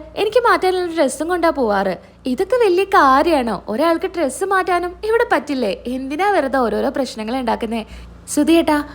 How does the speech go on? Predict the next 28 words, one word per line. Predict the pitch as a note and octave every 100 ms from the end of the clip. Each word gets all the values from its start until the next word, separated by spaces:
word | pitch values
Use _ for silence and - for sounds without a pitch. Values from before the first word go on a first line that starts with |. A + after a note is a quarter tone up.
| -
ഞങ്ങൾ | D4 E4+ G#4
പുറത്തോട്ട് | G#4+ C#4+ A3+ C#4 C#4
പോവാ, | B3+ A3+ A3 F3+ - - A#3
ഡെക്കറേഷൻ | D#4 D#4+ F#4 G#4+
ചെയ്യാനുള്ള | G4+ D#4+ D4+ D4+ D4
ആളിങ്ങ് | A3+ B3+ C4+
വരും. | B3+ G3 F3+ - - -
അതിപ്പോ | G#3 C4+ F#4+
ഞാൻ | E4+ C4 E4+
ചെയ്യേണ്ടി | G#4 F#4+ F#4+
വരുമോ?" | E4+ G#3+ F3 - - A3+
"ഏട്ടൻ | B3+ D4 G#4 F#4
ചെയ്യണ്ട, | A#3+ A#3 A#3 A3 -
അവര് | D#4+ F#4+ G#4+
വരുമ്പോ | D#4+ C4 D4
കൂടെ | A#3+ B3+ D#4+ G4
ഒന്ന് | D#4+ C#4+
നിന്ന് | A3+ C4+
കൊടുത്താ | D4+ - A#3+
മതി, | A#3 F#3 E3 -
കാര്യങ്ങളൊക്കെ | G3+ F3+ A3+ C#4+ B3+ A#3 B3 -
അവര് | D#4+ F#4+
ചെയ്തോളും." | G4 C4+ G#3+ A3 F3 - -
"അല്ല, | C#4 D4+ C#4+
നിങ്ങൾ | A3+ A#3+ B3 F#4
രണ്ടുപേരും | G4 F#4 G4 F#4+
എങ്ങോട്ടാ | F4 F4 F4
പോകുന്നേ?" | E4 C4 G3